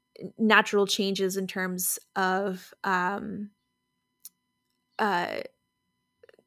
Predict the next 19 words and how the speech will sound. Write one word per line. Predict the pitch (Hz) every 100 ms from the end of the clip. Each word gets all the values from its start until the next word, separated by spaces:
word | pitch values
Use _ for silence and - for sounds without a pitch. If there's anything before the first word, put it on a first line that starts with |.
| - -
just | - 233 - _
climate | 240 226 214
change | - 208 202 196 190 180 -
and | 185
then | 180 170 214 - 247 _ -
y-, | 214 - _
interannual | 220 208 202 185 - 185 185 185 180
changes, | - 190 180 180 180
like, | -
things | - 185
that | -
happen | 170 180 180
from | 180 185
year | 175 180
to | 175
year, | 170 175 175
like, | 160 156 - - - - _ -
naturally | 185 175 - 185 170
coastlines, | - 175 - 175 175 175 -